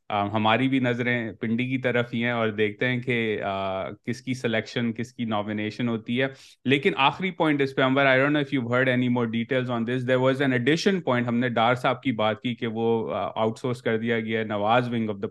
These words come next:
party کو۔ یہ بھی کہا جا رہا تھا کہ جب وہ نام کی فہرست آئے گی تو مولانا فضل الرحمان اور آصف علی زرداری سے بھی مشاورت ہوگی،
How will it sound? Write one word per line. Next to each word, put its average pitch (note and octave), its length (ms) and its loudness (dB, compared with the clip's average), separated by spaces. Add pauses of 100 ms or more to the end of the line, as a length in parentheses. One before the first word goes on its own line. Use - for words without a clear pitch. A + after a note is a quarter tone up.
party G2+ 280 -6
کو۔ B2+ 200 -2 (460)
یہ C#3 220 6
بھی E3+ 140 0
کہا D3 240 4
جا B2+ 220 4
رہا B2+ 100 4
تھا C#3+ 200 2
کہ C3+ 160 -2
جب B2 240 0
وہ B2 60 0
نام A#2+ 340 2
کی C#3 120 -4
فہرست B2 440 -2
آئے A2+ 180 4
گی A#2+ 280 0 (300)
تو A#2 100 0
مولانا A2 400 2
فضل A2+ 280 0
الرحمان A2+ 580 2
اور G#2+ 100 -2
آصف G#2 360 -2
علی G#2+ 180 -4
زرداری G#2+ 440 0
سے C3 140 -2
بھی B2+ 120 0
مشاورت A2+ 640 0
ہوگی، A2+ 380 0